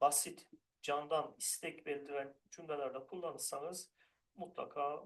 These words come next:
e, sizi de kabul etme şansları, otomatikman beyine sinyal gönderdiğiniz için şansınız artacaktır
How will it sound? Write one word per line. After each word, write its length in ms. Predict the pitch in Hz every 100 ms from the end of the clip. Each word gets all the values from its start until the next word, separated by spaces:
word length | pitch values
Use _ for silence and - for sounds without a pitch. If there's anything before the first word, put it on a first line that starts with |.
| -
e, 180 | - 131
sizi 320 | 135 - 135
de 100 | 135
kabul 240 | 143 147 139
etme 240 | 131 -
şansları, 640 | 139 - 127 - 123 147 -
otomatikman 640 | 143 151 143 - 151 139
beyine 240 | 147 151
sinyal 360 | 147 - 151 143
gönderdiğiniz 640 | 143 143 147 143 151 135 131
için 260 | 127 165 165 - _ _ _
şansınız 920 | - - 151 - - 139 160 - - _ _
artacaktır 840 | - 131 - 131 135 - 139 147